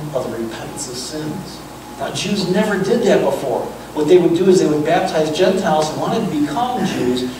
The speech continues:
but they never baptized of repentance. So John's doing something brand new here. And he had to, 'cause people had to get ready for Jesus. The, these two readings were given to us today because this is what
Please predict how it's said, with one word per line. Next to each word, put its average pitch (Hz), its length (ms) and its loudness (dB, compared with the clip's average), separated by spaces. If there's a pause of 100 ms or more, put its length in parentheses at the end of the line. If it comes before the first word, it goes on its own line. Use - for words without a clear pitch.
but 170 160 0
they 175 80 2
never 190 400 4
baptized 165 840 -2
of 160 140 -4
repentance. 175 580 -2 (200)
So - 180 0
John's - 380 4
doing 160 200 0
something 170 520 -2
brand 185 420 -2
new 240 160 0
here. - 220 -4 (840)
And - 120 -2
he 190 80 2
had 226 380 4
to, - 300 4 (240)
'cause 170 140 -2
people 185 360 -2
had - 260 4
to 180 40 2
get 170 140 2
ready - 200 0
for - 140 0
Jesus. - 680 -2 (1160)
The, 156 80 -2
these 202 360 -2
two 254 200 -6
readings 220 360 -2
were 151 60 -2
given 185 260 2
to 170 140 -2
us 165 200 -2
today 147 320 0 (260)
because 151 280 0
this 208 260 -2
is 170 60 -4
what 156 180 2